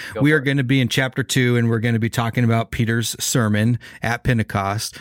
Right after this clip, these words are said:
Speaker 2: So my question to you is this: do you remember your first sermon, like, actual sermon, not just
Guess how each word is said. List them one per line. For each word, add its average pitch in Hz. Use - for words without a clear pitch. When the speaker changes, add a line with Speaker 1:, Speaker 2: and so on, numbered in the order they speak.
Speaker 2:
So -
my 143
question 143
to 131
you 131
is 120
this: 120
do 120
you 151
remember 139
your 107
first -
sermon, 101
like, 110
actual 131
sermon, 127
not 143
just 135